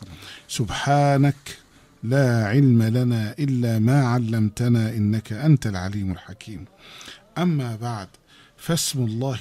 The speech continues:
الكريم من الأسماء التي، إيه، كل الناس تعلم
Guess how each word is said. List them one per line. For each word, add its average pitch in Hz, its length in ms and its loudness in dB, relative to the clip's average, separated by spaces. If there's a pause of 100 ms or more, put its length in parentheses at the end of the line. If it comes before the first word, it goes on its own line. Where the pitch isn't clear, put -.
الكريم 135 640 -6 (800)
من 135 140 4
الأسماء 131 840 -2 (760)
التي، 131 800 -2 (800)
إيه، 120 640 -6 (120)
كل 147 460 2
الناس 139 580 0 (680)
تعلم 127 800 -2